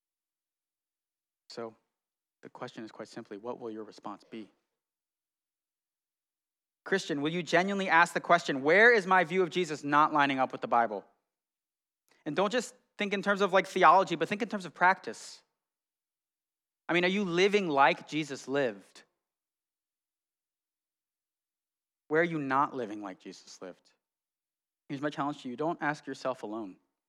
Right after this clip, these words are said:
Ask someone close to you, your spouse, your community group.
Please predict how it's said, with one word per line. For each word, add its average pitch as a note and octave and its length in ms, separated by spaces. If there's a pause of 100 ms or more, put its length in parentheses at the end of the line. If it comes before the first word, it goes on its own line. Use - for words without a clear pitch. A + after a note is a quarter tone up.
(1800)
Ask - 180
someone D#3+ 220
close - 280
to - 120
you, E2+ 160 (1300)
your B2 60
spouse, - 720 (1500)
your A#2+ 80
community C3 460
group. G#2+ 260